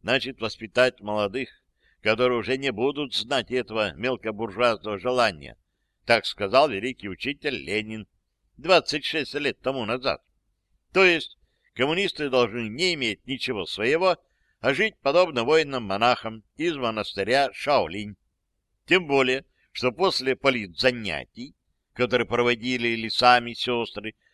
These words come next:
или кто-то из старших пионеров, была тренировка на плацу, физподготовка и умение драться с палкой и без неё.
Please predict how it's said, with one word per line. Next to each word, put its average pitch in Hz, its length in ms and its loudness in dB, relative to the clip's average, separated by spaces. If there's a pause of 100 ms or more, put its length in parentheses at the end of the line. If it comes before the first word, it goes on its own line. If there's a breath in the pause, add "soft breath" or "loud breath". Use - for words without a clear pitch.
(100)
или 110 160 -2
кто-то 120 340 0
из 107 140 -4
старших 113 580 2
пионеров, 107 580 -2 (500)
была 202 280 2
тренировка 190 800 -2
на 151 140 -2
плацу, 139 760 0 (480)
физподготовка 131 1200 -2 (260)
и 107 100 -6
умение 127 460 -4
драться 107 600 -4 (180)
с - 100 -16
палкой 160 440 6
и 135 340 -6
без 92 320 -4
неё. 80 340 -10